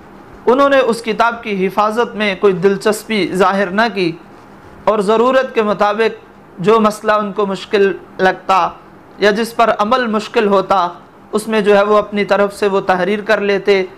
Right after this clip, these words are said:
या बाज़ दफ़ा अल्फाज में तहरीर न कर, तहरीफ न करते,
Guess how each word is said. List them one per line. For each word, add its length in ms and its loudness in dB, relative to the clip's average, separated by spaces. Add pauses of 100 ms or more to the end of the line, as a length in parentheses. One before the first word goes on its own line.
(360)
या 120 4
बाज़ 260 2
दफ़ा 460 0 (320)
अल्फाज 540 0
में 180 -2
तहरीर 440 -2
न 120 2
कर, 180 0
तहरीफ 580 -4
न 120 2
करते, 460 0